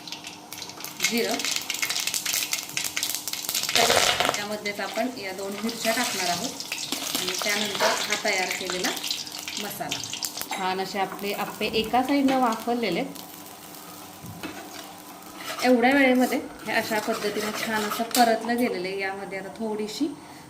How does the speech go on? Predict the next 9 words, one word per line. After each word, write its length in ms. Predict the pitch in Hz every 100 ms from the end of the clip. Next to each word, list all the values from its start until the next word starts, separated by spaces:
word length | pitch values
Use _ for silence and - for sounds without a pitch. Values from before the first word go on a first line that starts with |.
| -
हळद 200 | 247 254 254
टाकून 320 | 247 - 202
घेते 480 | 202 180 262 - - - - - - - - - - - - - - -
आणि 360 | 185 202 226 240
लाल 220 | 269 294
चटणी 380 | 285 277 226 285
तुम्ही 300 | - 214 208
तुमच्या 340 | 208 214 240
आवडीनुसार 500 | 226 196 208 208 233